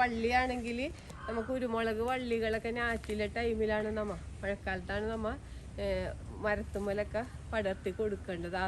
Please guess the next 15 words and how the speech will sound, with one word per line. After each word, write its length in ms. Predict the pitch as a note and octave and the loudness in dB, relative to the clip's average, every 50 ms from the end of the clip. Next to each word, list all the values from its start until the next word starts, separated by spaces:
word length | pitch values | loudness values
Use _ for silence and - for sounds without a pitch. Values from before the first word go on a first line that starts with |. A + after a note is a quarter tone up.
| F#3 - | 0 0
സമയത്ത് 340 | B3 A#3+ A#3+ A3+ G3+ - A3 A#3 | -2 -2 0 -2 -2 -2 -4 -4
മാത്രമേ 280 | A#3 A#3+ A3+ A#3 A#3 A#3 | -4 -4 -4 -4 -4 -4
കുരുമുളക് 440 | B3+ B3+ B3 A#3 A3 G#3 G3+ G#3 G#3+ G#3+ | -4 -2 -2 0 0 2 2 2 2 0
നട്ടാ 240 | A#3 A#3 - A3 G#3+ G#3+ | -2 -2 -2 -2 -2 -2
പിടിക്കുള്ളൂ. 560 | - B3 G#3+ A3 - - - A#3 A3 G3+ E3+ - - - - - - - - - | -2 -4 -4 -4 -4 0 4 4 4 4 2 0 -4 -6 -8 -8 -8 -8 -6 -2
അല്ലാത്ത 320 | F3 F#3 F#3+ F3+ F3 F3 F#3+ F#3 G3+ | 0 2 2 2 2 0 -2 -2 0
ടൈമിലൊന്നും 580 | G#3+ A#3 A3+ A3 A3 G#3+ A3+ A#3 A3+ A3+ A3 A3+ A3+ | 0 0 2 2 2 2 2 0 0 0 0 0 0
നമ്മ 220 | A3+ A3 G#3 G#3+ B3 C4+ - - - - | 0 0 0 0 0 -2 -4 -8 -6 -4
കുരുമുളക് 460 | A#3+ A3 G#3 G#3 G#3 G3 G3 G3 F#3 G#3 A3 | 0 0 2 2 2 2 2 2 0 0 0
മരത്തുമ്മല് 480 | A3+ - - G#3 G3+ G3+ G3 G3 G#3 G#3+ A3+ A3+ | 0 -2 -2 -4 -2 0 0 2 2 2 2 2
വള്ളിയായിട്ടൊന്നും 600 | A3+ A3 G#3 G#3 G3+ G#3 G3+ F#3+ G3+ G3+ G#3 G#3 G#3 | 0 0 0 0 0 0 0 -2 -4 -4 -4 -2 -2
പിടിപ്പിച്ചാ 360 | G#3+ G#3 G#3 G3+ G3+ G3+ G#3 F#3+ F#3+ | -2 -2 -2 -4 -4 -2 -2 -2 -2
പിടിക്കൂല. 480 | - G#3+ G3+ F#3+ - - G3 F3+ E3+ E3 - - - - - - - - - E3+ | -4 -4 -6 -6 -6 -4 -4 -4 -4 -4 -6 -8 -10 -12 -14 -12 -12 -12 -10 -10
അപ്പൊ 140 | F3 E3 F#3 F3 F#3 A3 - - - - - - - - | -6 -4 -4 -2 -2 -4 -6 -8 -12 -12 -12 -10 -8 -6
ആ 60 | F3 | -6